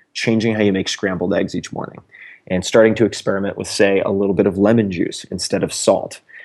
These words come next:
uh, which is used by chefs. Strict, the, the, the, the citruses are used by chefs as they would use salt potentially. Um, and getting used to, say, flavor pairing or using different oils just with the scrambled eggs.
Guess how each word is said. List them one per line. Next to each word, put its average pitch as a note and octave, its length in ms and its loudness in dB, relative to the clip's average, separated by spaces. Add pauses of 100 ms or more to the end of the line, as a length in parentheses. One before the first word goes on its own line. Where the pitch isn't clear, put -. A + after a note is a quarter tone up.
(220)
uh, F2+ 160 0
which F2+ 140 -2
is F#2+ 120 2
used G2 220 6
by G2 120 6
chefs. - 520 0
Strict, - 420 -2
the, F#2 100 0
the, F#2+ 640 0
the, F#2+ 300 0
the F#2+ 80 2
citruses G2 600 2
are F2+ 100 4
used F#2+ 360 4
by F2 140 4
chefs - 400 2
as F#2+ 220 2
they G2 100 4
would F#2+ 180 2
use - 200 -2 (300)
salt - 380 2
potentially. - 440 -12 (440)
Um, G2+ 540 4 (160)
and G#2 560 -2
getting C3 260 6
used G#2+ 280 0
to, G2 300 -2 (100)
say, - 280 -2
flavor D3+ 460 2
pairing F#2 440 -6
or G#2 80 0
using G2+ 300 0
different G2+ 300 -2
oils G2+ 300 2
just A2+ 360 2
with - 100 -2
the G2+ 60 -4
scrambled F#2 400 -6
eggs. - 300 -6